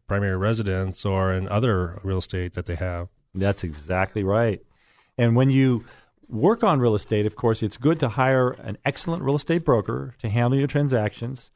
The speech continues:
Speaker 2: Uh, if you have a family friend who's a broker, just make sure that you're being prudent about, um, their background and their abilities in the marketplace. I saw a cartoon recently, and there's a real estate broker on the phone talking to his client, and he said,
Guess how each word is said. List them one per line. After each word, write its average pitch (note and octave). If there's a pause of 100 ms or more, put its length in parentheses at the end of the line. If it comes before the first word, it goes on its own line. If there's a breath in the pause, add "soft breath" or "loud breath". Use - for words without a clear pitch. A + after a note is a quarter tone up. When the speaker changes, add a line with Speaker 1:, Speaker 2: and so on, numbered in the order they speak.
(440)
Speaker 2:
Uh, G#2+
if G#2+
you A2+
have A#2
a G2+
family A#2+
friend D#3
who's C#3
a B2+
broker, B2+
just -
make B2
sure C#3+
that B2+
you're A2+
being A#2+
prudent B2+
about, A2 (440 soft breath)
um, G2
their A2
background B2+
and A2+
their G#2+
abilities G#2+
in C3+
the C3
marketplace. C3+ (320)
I G#2
saw A#2+
a A2
cartoon A#2
recently, G#2+ (560 soft breath)
and G#2+
there's G#2+
a G#2+
real A#2+
estate A2
broker A2
on G#2
the F#2+
phone B2
talking G#2+
to G2
his F#2
client, A#2+
and G2
he G2
said, G#2+